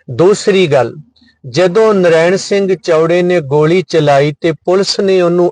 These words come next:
ਆਪਣੀ ਹਿਰਾਸਤ ਵਿੱਚ ਲੈ ਲਿਆ। ਹੁਣ ਤੇ ਕੋਈ ਤੁਕ ਨਹੀਂ ਸੀ ਬਣਦੀ ਉਹਦੇ ਤੇ ਹਮਲਾ ਕਰਨ ਦੀ, ਪਰ ਬਾਦਲ ਕਿਆਂ ਦਾ ਇੱਕ ਪ੍ਰਧਾਨ ਪਠਾਨਕੋਟ ਦਾ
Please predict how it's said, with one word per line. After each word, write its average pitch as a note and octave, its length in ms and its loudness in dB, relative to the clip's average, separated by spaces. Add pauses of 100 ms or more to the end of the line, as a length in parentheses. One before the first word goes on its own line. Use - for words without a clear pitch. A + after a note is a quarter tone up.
ਆਪਣੀ D#3 460 0
ਹਿਰਾਸਤ C#3 600 -2
ਵਿੱਚ C3 300 -4
ਲੈ B2+ 220 0
ਲਿਆ। A#2+ 280 -4 (920)
ਹੁਣ D#3+ 160 0
ਤੇ F3 260 0
ਕੋਈ E3+ 160 2 (100)
ਤੁਕ D#3+ 200 2
ਨਹੀਂ E3+ 180 2
ਸੀ E3+ 180 -2
ਬਣਦੀ C#3+ 420 0
ਉਹਦੇ D3 220 2
ਤੇ D3 180 -2
ਹਮਲਾ B2+ 340 0
ਕਰਨ B2+ 320 -2
ਦੀ, - 160 -10 (600)
ਪਰ D#3 180 -2
ਬਾਦਲ C#3+ 500 2
ਕਿਆਂ E3+ 320 0
ਦਾ D#3+ 180 2
ਇੱਕ D#3 460 0 (600)
ਪ੍ਰਧਾਨ D3 760 0
ਪਠਾਨਕੋਟ C#3+ 960 -2
ਦਾ C3 320 0